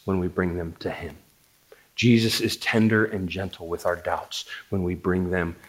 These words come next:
to him. John does not understand. John is confused. John is perplexed.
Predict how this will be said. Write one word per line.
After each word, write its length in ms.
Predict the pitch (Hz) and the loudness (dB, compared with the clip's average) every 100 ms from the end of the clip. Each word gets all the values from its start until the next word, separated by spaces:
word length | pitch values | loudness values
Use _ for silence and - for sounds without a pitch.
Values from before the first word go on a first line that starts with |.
| _ - | _ -4
to 100 | 95 | -2
him. 340 | 80 98 80 - - - - | 0 -4 -4 -12 -20 -20 -2
John 360 | 139 127 117 104 | 4 6 6 4
does 340 | 139 135 131 | 6 8 6
not 260 | 123 120 123 | 6 6 6
understand. 760 | 131 127 120 - 127 113 110 107 | 6 6 6 4 6 6 6 6
John 340 | 139 131 127 - | 6 6 4 4
is 280 | 151 143 143 | 6 6 6
confused. 640 | 156 139 - 131 127 110 | 4 2 6 8 8 6
John 320 | 139 123 123 131 | 4 4 4 6
is 220 | 151 143 | 4 4
perplexed. 680 | - 143 - 131 117 - | 2 2 6 4 4 -6